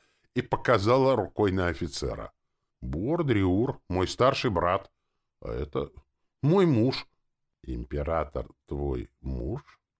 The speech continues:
Офицер медленно поднял удивленные до невозможности глаза на смеющегося императора. "Мой император,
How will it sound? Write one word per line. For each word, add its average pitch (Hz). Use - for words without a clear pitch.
Офицер -
медленно 104
поднял 82
удивленные 69
до 65
невозможности 69
глаза 71
на 82
смеющегося 71
императора. 67
"Мой 107
император, 107